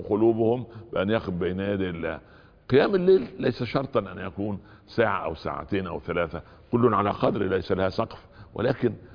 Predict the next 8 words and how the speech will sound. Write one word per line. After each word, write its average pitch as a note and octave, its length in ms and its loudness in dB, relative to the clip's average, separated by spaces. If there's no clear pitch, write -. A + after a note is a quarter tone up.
ولو F#2+ 240 0
ركعتين D2+ 500 -6
من D2+ 140 -10
بعد A2+ 220 4
صلاة A#2 320 2
العشاء E2 480 -4
إلى A2 220 8
صلاة A2 280 0